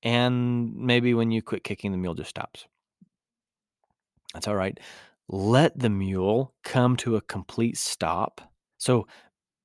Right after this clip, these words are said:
let's say it, it just takes a step and then it kinda really slowly moving. L-, don't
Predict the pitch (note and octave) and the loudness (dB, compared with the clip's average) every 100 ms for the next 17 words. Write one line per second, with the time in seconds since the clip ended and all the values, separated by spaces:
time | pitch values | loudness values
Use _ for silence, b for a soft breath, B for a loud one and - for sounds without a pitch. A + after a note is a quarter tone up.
0 | _ _ _ C3+ - - B2+ A#2+ - B2+ | _ _ _ 0 2 4 4 4 -2 -4
1 | - B2+ A#2 A#2+ - A#2 A#2 A2 - A2 | -2 -6 -2 -4 0 -2 -2 -8 0 0
2 | - G#2+ G2+ - - A2 G2 F#2 F#2+ A2+ | 0 -2 -4 -4 -6 -2 0 0 2 2
3 | A#2 A#2 A2 G#2 G#2 G#2+ G#2 G2 - - | 4 4 4 2 2 4 2 0 -6 -6
4 | - - - - - G2 G2+ G2+ G2+ G2 | -6 -8 -10 -8 -2 0 4 4 4 4
5 | G2 F#2+ F#2+ F#2+ F#2+ F#2 F2 E2+ F2 B | 4 4 2 2 2 2 2 0 -4 B
6 | B B B B _ _ - - A#2+ G2+ | B B B B _ _ -4 -4 -4 2
7 | G#2 G#2+ B2+ C#3+ F3 | 4 8 8 8 6